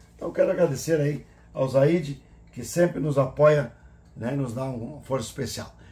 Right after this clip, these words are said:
Então, tem uma promoção especial de amendoim descascado pra você fazer aquele pé de moleque,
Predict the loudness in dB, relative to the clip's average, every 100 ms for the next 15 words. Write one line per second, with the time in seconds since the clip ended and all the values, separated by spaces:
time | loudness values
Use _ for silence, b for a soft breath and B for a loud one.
0 | b -4 -2 -2 -4 2 4 4 2 -2
1 | 0 0 0 0 0 0 -4 2 4 4
2 | 0 B B B B 2 4 6 4 4
3 | 4 6 8 8 4 -4 -14 0 4 4
4 | 2 -4 -4 -2 0 0 0 -6 -8 -8
5 | -6 -2 0 -2 -8 b b b -6 -2
6 | -2 -2 -4 -2 -4 2 4 2 -2